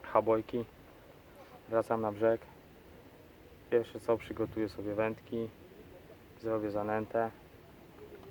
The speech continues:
i wypłynę, a później na spokoju już rozbiję sobie obozowisko. Najważniejsze, żeby to wywieźć jak najszybciej i niech już leży i czeka na jakiegoś karpiszona. Miejscówki, tak jak wam mówiłem,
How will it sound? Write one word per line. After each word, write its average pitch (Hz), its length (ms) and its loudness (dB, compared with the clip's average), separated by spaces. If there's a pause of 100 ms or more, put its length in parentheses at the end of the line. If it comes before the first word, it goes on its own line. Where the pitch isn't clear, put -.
(360)
i 117 80 0
wypłynę, 110 460 2
a 139 140 6
później 113 460 0
na 110 140 4
spokoju 104 560 2
już 95 200 -10 (200)
rozbiję 104 340 -6
sobie 104 280 0
obozowisko. 98 600 -6 (760)
Najważniejsze, 107 580 0
żeby 101 160 -4
to 95 140 -4 (300)
wywieźć 107 380 -2
jak 98 140 -2
najszybciej 101 560 -4 (640)
i - 20 -4
niech 104 200 -4
już 104 160 -8
leży 104 360 0 (260)
i 104 40 -10
czeka 101 320 0 (300)
na 95 220 -4 (640)
jakiegoś 98 440 -6
karpiszona. 95 580 -6 (1500)
Miejscówki, 117 500 -2
tak 110 100 4
jak 107 100 4
wam 107 140 0
mówiłem, 107 500 0